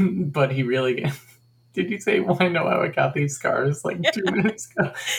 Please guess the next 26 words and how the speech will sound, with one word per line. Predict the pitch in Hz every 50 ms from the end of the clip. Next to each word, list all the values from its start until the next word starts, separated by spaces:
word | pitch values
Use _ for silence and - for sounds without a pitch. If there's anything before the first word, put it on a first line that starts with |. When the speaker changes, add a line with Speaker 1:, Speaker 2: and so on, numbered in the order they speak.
| - - -
Speaker 1:
Okay. | 508 480 - - 466 151 - 190
Speaker 2:
<laughs> | 480 508 - - - 494 - - - 440 - - - - 392 - _ - 403 - - _ - - - - - - - - _ - - - - - 165 - -
Speaker 1:
Um, | 185 151 143 - 185 180 - 139 - - - - - - 415 - - _ - - 523 - - 427 392 - - - - - _ _ -
but | - 147 170 165 151
he | 147 151 143
got | 170 165 156 156 -
those | 175 160 151 151 143 143 143 139 - - - - - -
from | - - - 147 143 143 143 143 143 143 139 135
getting | - - 156 143 156
his | 151 147 139
ass | 143 131 135 143 139 139
cut | - - - 147 143
up | 147 151 147 - -
by | 131 127 131
Jigsaw. | 120 139 143 170 170 - - - - - - - - - _ - -
Speaker 2:
Oh, | 262 311 403 508 466 247 180 170 165 165 180 226 220 _ _ _ _ -
interesting. | 254 254 254 - - 185 - - - 175 170 - 180 190 196 214
Speaker 1:
Do | 220 156
you | 180 -
think | 262 277 285 269
people | 269 269 - 262 196 -
check | - - 131 113 - - -
that? | - 302 339 359 349 - - - - _ - - - -
Speaker 2:
I | - 381 359
think | 359 403 440 480 508
so. | - - - 247 254 254 220 180 147 147 170 190 226 254 254